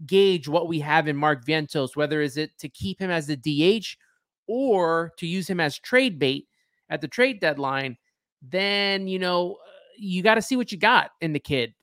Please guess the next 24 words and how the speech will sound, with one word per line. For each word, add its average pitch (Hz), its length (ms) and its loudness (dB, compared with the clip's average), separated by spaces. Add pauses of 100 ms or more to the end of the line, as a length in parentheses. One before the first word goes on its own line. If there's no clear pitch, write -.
and 147 400 -2
s-, - 360 -14
let 180 180 4
him 202 140 2
play. 185 440 2 (640)
Uh, - 60 -8 (160)
pinch 220 260 0
hitting 220 320 2
for, 185 760 0
you 185 100 -4
know, 165 140 0
Guillorme, 190 800 0
you 170 160 -6
know, 170 380 -2 (440)
I-, 220 60 -20
it 214 400 -2
is 180 280 4
what 151 140 2
it 139 100 0
is. 139 280 0
It 131 100 -6
didn't 175 240 2
work 170 260 0
out. 151 300 4